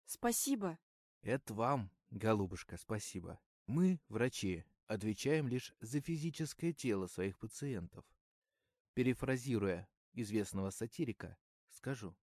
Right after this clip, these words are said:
Speaker 2: когда больной не хочет жить, мы, медики, бессильны. Вы смогли убедить его остаться на нашей грешной земле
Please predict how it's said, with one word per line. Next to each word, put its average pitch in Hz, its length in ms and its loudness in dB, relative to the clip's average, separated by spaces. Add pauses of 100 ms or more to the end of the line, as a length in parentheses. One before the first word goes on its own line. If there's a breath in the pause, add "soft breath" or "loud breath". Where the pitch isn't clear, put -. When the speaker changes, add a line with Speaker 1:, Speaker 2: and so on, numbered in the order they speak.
(200)
Speaker 2:
когда 117 280 2
больной 120 520 2 (240)
не 113 340 0 (160)
хочет 104 420 -4
жить, 151 400 -6 (200)
мы, 139 360 0
медики, 123 600 -2 (280)
бессильны. 110 720 -2 (460)
Вы 156 220 4
смогли 123 420 0
убедить 131 520 -2
его 92 320 -4 (200)
остаться - 640 -4 (260)
на 113 160 2
нашей 135 300 0
грешной 117 460 -2
земле 123 440 -6